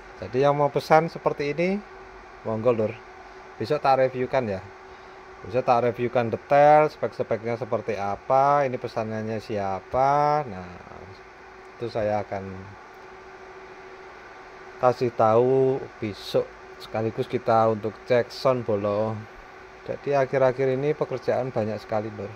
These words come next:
Alhamdulillah yang sudah order, yang sudah sabar menanti pesanannya, saya ucapkan terima kasih. Jadi yang pesan ke saya itu satu persatu,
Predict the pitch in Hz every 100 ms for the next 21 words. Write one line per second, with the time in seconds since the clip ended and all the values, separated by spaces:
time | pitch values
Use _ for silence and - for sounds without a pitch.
0 | - - - 113 110 110 107 107 110 131
1 | 156 151 117 107 110 110 113 - 110 107
2 | 104 - 131 147 131 117 95 113 107 107
3 | 107 101 - - - - 113 - 110 107
4 | 110 107 113 113 - 110 107 117 135 147
5 | 156 156 104 98 107 - 107 107 107 107
6 | 98 104 101 98 107 - - - - -
7 | - - 127 156 151 147 147 143 131 -
8 | 139 139 139 135 160 160 151 143 - -
9 | - - - - - - - - 123 135
10 | 135 - 123 123 147 151 156 160